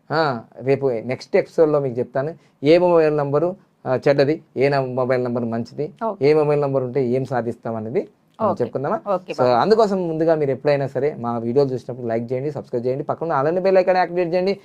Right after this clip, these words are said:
Speaker 1: ఈ వీడియో బాగా నచ్చింది కాబట్టి మీ అందరికీ ఫార్వర్డ్ చేయండి అందరికీ, ఓకేనా?
Speaker 2: అలాగే
Speaker 1: Bye.
Speaker 2: బాబా యోగా క్లాసెస్ ఎప్పుడు స్టార్ట్
Speaker 1: యోగా
Speaker 2: అవుతున్నాయి?
Speaker 1: క్లాసెస్ మనకు ప్రతి నెల, ఆ, అంటే ఈ నెలలో అయితే మే నెలలో పదో తారీఖు స్టార్ట్ అవుతున్నాయి.
Speaker 2: మ్మ్.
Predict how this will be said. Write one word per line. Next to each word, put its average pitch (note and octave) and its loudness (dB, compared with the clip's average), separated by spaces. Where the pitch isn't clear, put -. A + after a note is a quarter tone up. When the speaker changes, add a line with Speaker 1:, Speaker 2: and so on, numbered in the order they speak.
Speaker 1:
ఈ - 0
వీడియో G3+ 4
బాగా D#3+ 2
నచ్చింది C#3 -6
కాబట్టి C3 -2
మీ C3 -4
అందరికీ A#2 -6
ఫార్వర్డ్ C3 2
చేయండి A2+ -4
అందరికీ, A2 -10
ఓకేనా? D3+ -6
Speaker 2:
అలాగే C4 2
Speaker 1:
Bye. B3+ -2
Speaker 2:
బాబా B3 2
యోగా A3+ 0
క్లాసెస్ F#3+ -8
ఎప్పుడు F3+ -10
స్టార్ట్ D#3 -2
Speaker 1:
యోగా E3+ 6
Speaker 2:
అవుతున్నాయి? F3 4
Speaker 1:
క్లాసెస్ D#3 -4
మనకు D3 0
ప్రతి D3 -2
నెల, D3 2
ఆ, C3 2
అంటే E3+ 4
ఈ D#3 4
నెలలో F3 4
అయితే E3 4
మే D3 0
నెలలో D3 0
పదో C3+ 0
తారీఖు B2 -2
స్టార్ట్ A#2+ -4
అవుతున్నాయి. C3 -6
Speaker 2:
మ్మ్. E3+ -12